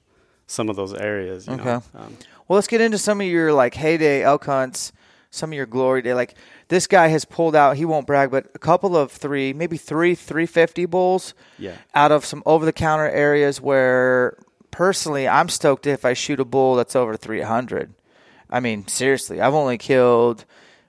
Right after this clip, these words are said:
Speaker 2: oh, a handful, you know, maybe a half a dozen bulls over three hundred in this area. A lot of other different types of bulls in here, but to kill what you've, those are some really, really special, hard to come by bulls.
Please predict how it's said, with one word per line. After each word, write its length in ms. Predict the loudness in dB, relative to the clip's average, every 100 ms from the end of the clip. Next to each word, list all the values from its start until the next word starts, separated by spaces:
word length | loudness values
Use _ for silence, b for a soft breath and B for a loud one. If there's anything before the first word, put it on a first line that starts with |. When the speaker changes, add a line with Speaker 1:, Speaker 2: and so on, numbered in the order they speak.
| -8
Speaker 2:
oh, 460 | -4 -4 -4 -8 -14 _ -10
a 80 |
handful, 880 | -8 -2 2 2 0 -4 -2 -2 -6 _ _ _ _ _ -10
you 160 | -4 -2
know, 120 | -2
maybe 220 | 0 2
a 20 |
half 240 | 4 2 2
a 40 |
dozen 340 | 2 2 0
bulls 280 | -2 -2 0
over 220 | -2 -2 -6
three 240 | -8 -8
hundred 400 | 0 2 2 -2
in 120 | -4
this 200 | -4 -6 -6
area. 540 | -6 -4 -4 -2 -4 -6 b b b
A 40 | 2
lot 200 | 4 4
of 100 | 4
other 300 | 4 2 0
different 340 | -2 -2 -2
types 260 | -2 -4 -4
of 100 | -8
bulls 320 | -2 0 0
in 80 | -4
here, 180 | -4 -4
but 140 | -4 -8
to 60 |
kill 280 | -4 2 2
what 200 | 4 0
you've, 240 | -2 -10 -4
those 240 | -2 0
are 60 | -2
some 200 | -8 -12
really, 440 | -12 -2 0 0 0
really 240 | 2 2
special, 600 | 2 2 2 2 0 0 B B B
hard 260 | 0 2 2
to 60 |
come 280 | -2 -6 -4
by 180 | 0 0
bulls. 600 | 0 2 2 0 -4 -12